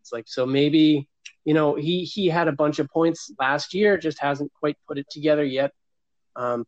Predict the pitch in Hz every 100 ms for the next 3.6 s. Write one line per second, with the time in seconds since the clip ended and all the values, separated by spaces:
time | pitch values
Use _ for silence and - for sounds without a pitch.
0 | - 139 131 131 127 123 - - 147 143
1 | 139 - 165 147 135 135 135 - 180 -
2 | 175 160 160 151 139 - 156 147 143 143
3 | 135 - 143 - - 135